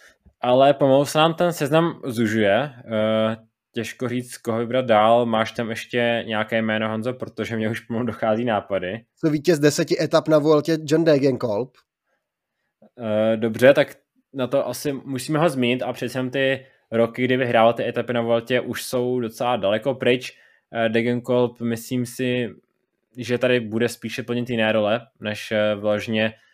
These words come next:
Speaker 1: nějakého závodníka, který by tu měl vyhrávat etapy, ale třeba mě překvapí a Degenkolb samozřejmě se na něj musí aspoň upozornit.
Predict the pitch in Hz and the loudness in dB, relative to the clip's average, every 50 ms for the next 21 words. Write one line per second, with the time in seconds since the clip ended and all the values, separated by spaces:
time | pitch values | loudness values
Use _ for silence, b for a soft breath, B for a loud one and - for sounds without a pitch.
0 | b b b 107 104 104 - 120 113 107 107 104 107 107 113 110 110 123 113 110 | b b b -2 -2 -2 0 0 2 2 2 2 2 0 -4 -6 -6 -4 -4 -6
1 | 107 - 110 110 110 107 104 104 101 104 101 101 107 110 - 107 107 - 107 101 | -6 -6 -6 -6 -4 -4 -4 -4 -2 -2 0 0 0 -2 -2 -4 -8 -6 -6 -6
2 | - - 104 104 110 104 - - - 127 147 143 127 - - 127 117 117 120 113 | -4 -4 -4 -2 -2 -4 -6 -6 -2 2 4 4 4 2 2 -2 -2 -2 -4 -8
3 | - 113 - 110 104 - - 110 110 113 - _ _ _ _ _ _ _ - 110 | -8 -4 -2 -2 -2 -2 -4 -8 -8 -8 -10 _ _ _ _ _ _ _ -8 -4
4 | 107 107 107 107 107 107 107 107 - 110 104 104 107 107 107 107 113 110 104 - | -2 0 0 0 2 0 0 0 -2 -4 -6 -6 -6 -6 -6 -4 -4 -4 -4 -6
5 | - 113 107 110 107 107 110 110 110 110 - - 107 107 107 107 107 107 101 98 | -8 -6 -6 -6 -4 -2 -2 -2 -2 -2 -6 -6 -4 -4 -4 -2 -4 -6 -8 -10
6 | - - 107 87 92 - - 113 92 98 - - 101 98 98 95 95 92 90 | -10 -10 -10 -10 -10 -10 -12 -12 -12 -12 -12 -10 -8 -6 -6 -6 -6 -10 -14